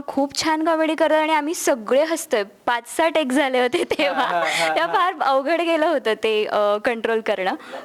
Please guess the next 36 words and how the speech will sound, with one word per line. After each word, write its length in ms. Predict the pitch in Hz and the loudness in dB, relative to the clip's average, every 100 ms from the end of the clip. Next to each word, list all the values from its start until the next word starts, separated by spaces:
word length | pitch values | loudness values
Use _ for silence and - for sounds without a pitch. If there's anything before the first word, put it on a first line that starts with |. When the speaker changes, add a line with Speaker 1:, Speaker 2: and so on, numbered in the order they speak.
| - | -6
Speaker 1:
पण 240 | 320 330 330 | -2 2 2
जमलं. 400 | 277 254 233 208 - - - _ - | 2 0 0 0 -2 -18 -20 _ -2
ते, 160 | 339 | 2
अ, 260 | 330 240 220 208 - - - | 2 2 0 -4 -14 -20 -2
यम 240 | 247 311 | 0 2
आला, 200 | 320 285 | 2 2
आला, 240 | 285 269 262 | 2 2 2
आला, 240 | 247 220 | 0 0
गेला, 320 | 233 285 302 | 0 0 2
गेला, 260 | 311 320 302 | 0 0 0
गेला. 280 | 302 269 254 339 349 - | 0 0 0 -4 -8 -4
Speaker 2:
त्याच 340 | 180 190 254 - | -2 -2 -4 -4
सीनबद्दल, 460 | 226 226 220 220 220 190 - | -2 0 0 2 0 -4 -4
त्या 140 | 202 | -4
सीनबद्दल 520 | 214 214 226 226 220 | -2 -4 0 0 0
आमचं 340 | 226 214 233 214 | -2 -2 -4 0
बोलणं 280 | 202 220 233 | 0 2 0
सुद्धा 200 | 226 240 | 2 4
झालं. 300 | 196 180 202 | 4 2 2
नाही, 140 | 220 | 2
नाही, 120 | 262 | 0
ते 300 | 170 214 247 | 2 4 4
विजय 380 | 247 190 180 226 | 2 -2 0 2
सरांनी 280 | 233 226 226 | 2 0 0
सु-, 200 | 226 175 - | -2 -2 0
विजय 180 | 185 | 0
सर 180 | 226 240 | 2 2
नाही, 240 | 190 196 269 | 2 0 2
अ, 260 | 202 175 | 4 2
जयवंत 360 | 170 165 180 214 | 2 2 2 2
सरांनी 220 | 208 226 | 2 0
सुद्धा 180 | 220 240 | 0 2
त्याच्याबद्दल 380 | 202 208 202 202 | 2 0 2 2
आम्हाला 180 | 196 | 2
सांगितलं 380 | 180 170 170 175 | 0 0 0 0
की 260 | 185 208 | 0 0